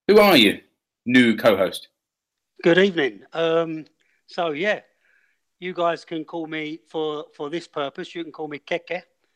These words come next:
Speaker 2: That's my, um, that's my, uh, Finnish football pseudonym.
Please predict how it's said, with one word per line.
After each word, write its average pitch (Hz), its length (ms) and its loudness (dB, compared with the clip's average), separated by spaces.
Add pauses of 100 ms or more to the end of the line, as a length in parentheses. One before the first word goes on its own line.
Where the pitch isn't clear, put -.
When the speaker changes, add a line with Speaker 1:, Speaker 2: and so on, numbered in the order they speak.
(180)
Speaker 2:
That's - 280 -4
my, 156 320 -6
um, 147 340 -8 (140)
that's - 260 -14
my, 151 280 -6
uh, 147 200 -6 (320)
Finnish 165 360 -6
football 156 280 -8
pseudonym. 175 560 -4